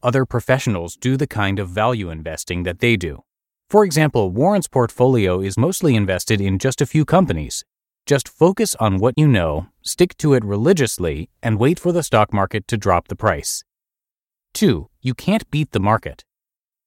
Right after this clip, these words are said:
While it is true that the guys who run your mutual fund or pension fund do not beat the market,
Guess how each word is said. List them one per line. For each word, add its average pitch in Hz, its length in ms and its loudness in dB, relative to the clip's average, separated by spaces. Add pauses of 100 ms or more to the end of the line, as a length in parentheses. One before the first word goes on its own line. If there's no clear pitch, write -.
(240)
While 156 240 2
it 156 120 0
is 240 240 -2
true 101 460 -2
that 85 200 -8
the 101 60 -8
guys 110 380 -2
who 95 180 -4
run 101 260 2
your 90 140 -2
mutual 107 400 0
fund 95 380 -2
or 82 180 -6
pension 107 420 -2
fund 78 440 -6
do 101 100 -4
not 120 300 2
beat 113 180 -4
the - 80 -6
market, 87 460 -2